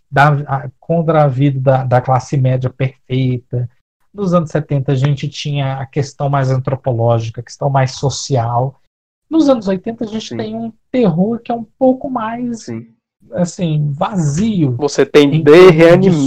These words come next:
Speaker 1: subtexto.
Speaker 3: para.
Speaker 1: <laughs>
Speaker 3: Os melhores filmes já feitos
Speaker 1: De qual,
Speaker 3: pelo homem.
Speaker 1: qual você falou?
Speaker 3: The Reanimator.
Speaker 1: Não, mas,
Speaker 2: Nossa, é
Speaker 1: não, mas
Speaker 2: esse,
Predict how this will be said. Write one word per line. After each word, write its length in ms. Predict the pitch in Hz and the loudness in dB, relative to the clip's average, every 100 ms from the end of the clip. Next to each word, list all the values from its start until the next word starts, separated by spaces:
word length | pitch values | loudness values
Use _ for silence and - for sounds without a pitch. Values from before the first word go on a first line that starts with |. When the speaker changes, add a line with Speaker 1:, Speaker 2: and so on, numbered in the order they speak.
| 139 151 170 160 160 151 | 6 6 4 2 0 0
Speaker 1:
subtexto. 100 | - | 2
Speaker 3:
para. 500 | 120 143 151 127 - _ _ _ - | 6 6 6 4 0 _ _ _ -12
Speaker 1:
<laughs> 580 | - - _ _ _ | -12 -14 _ _ _
Speaker 3:
Os 160 | 175 151 - - | 0 0 -2 -4
melhores 460 | 127 120 143 - - | 0 4 2 0 -8
filmes 400 | - 139 143 - | -2 2 2 4
já 120 | 139 | 2
feitos 540 | - - 127 139 139 | 0 -4 0 2 0
Speaker 1:
De 60 | 131 | 0
qual, 160 | - 131 | 0 2
Speaker 3:
pelo 140 | 127 | 0
homem. 260 | 117 123 123 | 0 0 0
Speaker 1:
qual 100 | 202 | 0
você 140 | 180 | 0
falou? 540 | 170 147 160 277 269 151 _ _ _ _ _ _ - 131 | 2 2 2 0 -2 -8 _ _ _ _ _ _ -18 2
Speaker 3:
The 160 | 143 | 6
Reanimator. 880 | 156 151 147 170 131 123 131 131 - - _ _ _ _ _ - - - - - - - | 6 6 4 2 0 2 0 -2 -8 -12 _ _ _ _ _ -20 -4 0 2 0 -4 -6
Speaker 1:
Não, 160 | - | -2
mas, 180 | 165 147 | 0 0
Speaker 2:
Nossa, 260 | 135 - - | -2 -6 -6
é 100 | 113 | -8
Speaker 1:
não, 180 | 120 170 | -2 0
mas 140 | |
Speaker 2:
esse, 60 | 165 | 0